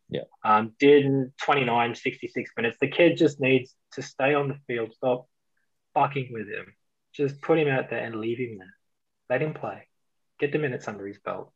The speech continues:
Speaker 2: He'll come good.
Speaker 1: <laughs>
Speaker 2: Jesus. Uh, Remus Smith, uh, twenty-nine from eighty minutes.
Speaker 1: Yeah.
Speaker 2: Uh, not good at centre there, but, uh, Jennings got all the action. Um,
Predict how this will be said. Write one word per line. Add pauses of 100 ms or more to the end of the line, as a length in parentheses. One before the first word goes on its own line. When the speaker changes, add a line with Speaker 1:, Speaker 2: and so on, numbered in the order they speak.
Speaker 2:
He'll
come
good.
Speaker 1:
<laughs>
Speaker 2:
Jesus. (580)
Uh,
Remus
Smith, (320)
uh, (220)
twenty-nine (120)
from (240)
eighty (140)
minutes. (360)
Speaker 1:
Yeah.
Speaker 2:
Uh,
not
good
at
centre
there, (160)
but, (280)
uh,
Jennings (220)
got
all
the
action. (680)
Um,